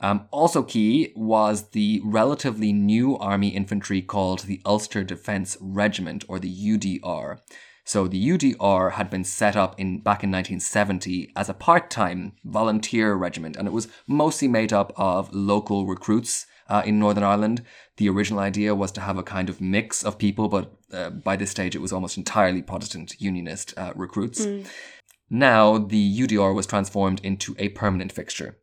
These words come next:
Speaker 1: in the territory. So it's kind of a local army regiment that's set up on permanent active service indefinitely.
Speaker 2: And then, of course, there's criminalisation, which meant aggressively treating I R A attacks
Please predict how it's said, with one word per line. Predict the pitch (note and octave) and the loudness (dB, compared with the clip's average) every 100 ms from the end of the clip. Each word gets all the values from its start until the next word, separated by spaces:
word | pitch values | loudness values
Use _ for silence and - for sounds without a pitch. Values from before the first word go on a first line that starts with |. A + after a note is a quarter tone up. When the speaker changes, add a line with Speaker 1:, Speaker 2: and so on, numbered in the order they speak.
| - | -6
Speaker 1:
in | G2+ | -4
the | F#2 | -2
territory. | G2 F2+ - D#2 | -4 -8 -8 -8
So | - F#2 | -6 -6
it's | |
kind | - G2 | -4 -4
of | E2+ | -4
a | |
local | F#2 A2+ D#3+ - C3 | 0 4 4 2 2
army | G#2 G2+ F#2+ | 2 2 2
regiment | F#2+ G2 G#2 G2 | 0 0 -2 -4
that's | G#2+ - | -8 0
set | C#3+ A#2 | 2 6
up | A2 - - - - | 4 2 -20 -12 -2
on | G2+ G2 | 0 0
permanent | G2 G#2+ G2+ G2 F#2 F#2+ | 0 0 2 0 -2 -4
active | F#2 - F#2 | -4 -6 -8
service | - F2+ F2+ F2+ - - _ - | -6 -6 -6 -6 -6 -6 _ -6
indefinitely. | B2 C#3 C#3+ A2 - - - _ _ _ _ _ - - - | 0 0 0 -4 -8 -12 -16 _ _ _ _ _ -20 -20 -2
Speaker 2:
And | B3 A#3+ | 2 6
then, | C4 C#4+ | 6 6
of | D4 | 4
course, | - A3+ A3 | 2 2 2
there's | - G#3+ G3+ | 0 -2 -2
criminalisation, | - - G#3+ G#3 G3 G3 F#3+ F#3 D#3 E3+ - D#3+ - | -6 0 2 2 2 0 -2 -4 -8 -8 -8 -8 -2
which | A3+ G#3+ - | 0 0 0
meant | A3 G#3 G#3 - | 2 2 0 -4
aggressively | A3 A3+ A3+ A#3+ B3 B3 G#3 A3+ G#3+ | -6 0 2 4 2 0 2 -2 -2
treating | - G#3+ G#3+ G3+ G#3 | -4 -4 -2 -2 -2
I | G#3+ G#3 G3+ | 0 0 2
R | G3 | 0
A | F#3+ G3 | 0 -2
attacks | G#3+ - F3+ G3 - | -4 -8 -4 -4 -6